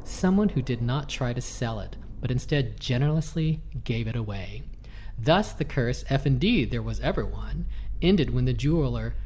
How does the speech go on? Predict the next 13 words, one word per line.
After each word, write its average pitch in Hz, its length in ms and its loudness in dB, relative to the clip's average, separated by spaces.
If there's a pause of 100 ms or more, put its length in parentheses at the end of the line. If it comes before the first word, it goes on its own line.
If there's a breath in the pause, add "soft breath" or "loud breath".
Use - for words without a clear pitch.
(140)
Harry 110 320 0
Winston, 113 580 -2 (300 loud breath)
donated, 131 560 4
not 120 300 4
sold, 147 520 2 (360)
it 131 100 -4
to - 100 0
the 147 80 2
Smithsonian 170 800 2
Institute 143 540 0 (280 loud breath)
in 139 160 4
nineteen 139 540 2
fifty-eight, 117 840 -4